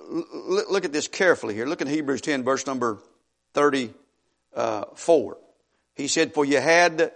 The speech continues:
compassion of me and my bonds and took joyfully."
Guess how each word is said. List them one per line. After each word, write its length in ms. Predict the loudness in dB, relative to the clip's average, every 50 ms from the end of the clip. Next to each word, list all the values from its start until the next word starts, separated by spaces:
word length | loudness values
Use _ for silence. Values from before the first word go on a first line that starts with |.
| -10 -14 -10
compassion 760 | -8 -8 -6 0 2 4 4 4 2 -2 -4 -6 -6 -6 -10 -16 _ _ _ _ _ _ _ _ _ _ _ _ _ _ _ _ _ _ 0
of 220 | 0 0 0 0
me 180 | 0 2 2 2
and 120 | 4 4
my 120 | 2 2 2
bonds 560 | 2 4 4 4 4 4 2 0 -2 -6 -8
and 200 | -10 -10 -10 -8
took 200 | -8 -8 -8 -8
joyfully." 720 | -4 0 4 4 4 4 2 0 -4 -6 -6 -6 -8